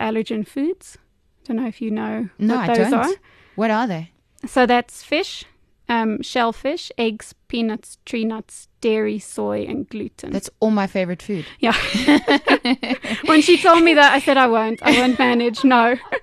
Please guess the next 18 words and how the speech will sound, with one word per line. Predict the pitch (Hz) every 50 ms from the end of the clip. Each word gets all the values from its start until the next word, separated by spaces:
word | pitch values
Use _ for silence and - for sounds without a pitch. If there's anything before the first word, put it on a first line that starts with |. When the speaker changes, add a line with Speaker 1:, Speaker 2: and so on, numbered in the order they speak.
| _ _ - - - - - - - - - - - - - -
Speaker 2:
So, | 262 226 277 277 269 262 - _ -
so | - - - 277 262 269
she | 254 - - - 302 311 311
cut | - - - - 277 277 - - -
out | - - 214 214 214 220 - - - - - _ _ _ _ _ _ _ _ -
these | 175 165 175 214 208 220 -
particular | - - - - - 226 - - 214 190 185
foods | 165 - - 202 190 185 196 202 180 - - - - - _ _ _ - -
and | 165 165 170 170 170 170 170 170 147 - _ _ -
that | 175 185 -
cleared | - 202 196 190
up | 185 165
her | 180
baby's | 170 175 165 156 165 156 -
skin? | - 175 180 247 277 _ _ _ _ -
Speaker 1:
She | - - - 359 381 381 -
actually | 254 247 - - 269 254 247
noticed | 240 233 233 233 233 240 - - 254 226 - - - - _ - -